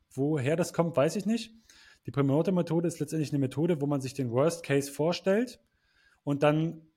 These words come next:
sich an diesem Negativbeispiel das als positiven Aufhänger nimmt und zu sagen, okay, wenn ich diese und jene Entscheidung treffe, kann das im schlimmsten Fall passieren? Kann ich damit leben mit diesem schlimmsten Fall oder nicht?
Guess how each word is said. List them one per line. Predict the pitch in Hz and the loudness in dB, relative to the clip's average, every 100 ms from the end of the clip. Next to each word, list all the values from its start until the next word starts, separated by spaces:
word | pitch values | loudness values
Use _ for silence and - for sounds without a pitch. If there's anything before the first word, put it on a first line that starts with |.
| _ - | _ -12
sich | 123 160 - - | -2 -2 -2 -4
an | 143 139 | -2 0
diesem | 143 143 131 | -2 0 2
Negativbeispiel | 147 202 196 165 160 - 139 156 - 175 185 196 196 _ _ _ _ _ | 2 2 0 -2 -4 0 2 2 -2 2 2 2 -4 _ _ _ _ _
das | 139 151 - | 2 2 0
als | 135 135 - | -4 -4 -8
positiven | - 170 175 160 170 147 160 151 151 151 | -2 0 0 -2 -4 -2 -2 -2 -2 -6
Aufhänger | - 165 185 196 196 | 0 0 2 -2 0
nimmt | 180 202 208 | 0 -2 -4
und | 151 | -8
zu | |
sagen, | 127 143 160 | -2 0 0
okay, | 135 147 190 214 - _ | 0 0 0 -2 -16 _
wenn | - 147 | -2 -2
ich | - | 0
diese | 175 175 | 0 0
und | 156 | 0
jene | 139 170 | 0 -2
Entscheidung | 151 135 143 139 | -2 -2 -2 0
treffe, | - 170 185 | -2 0 -2
kann | 180 - 147 147 | -4 -2 0 2
das | 147 160 151 | 2 2 0
im | 156 | -6
schlimmsten | - 151 - 156 | -2 -2 -2 -6
Fall | - 127 | -2 -2
passieren? | 127 123 151 202 247 240 _ _ _ | -2 -4 0 2 2 -2 _ _ _
Kann | - 170 175 | 2 2 2
ich | 151 - | -4 -2
damit | 143 139 139 | 0 0 0
leben | 120 143 190 | 2 2 2
mit | 170 | -4
diesem | 165 170 | -4 -4
schlimmsten | - 156 147 143 | -2 -4 -4 -8
Fall | - 131 | -2 -2
oder | 123 120 | 0 -2
nicht? | 113 180 - - | 0 -2 -2 -8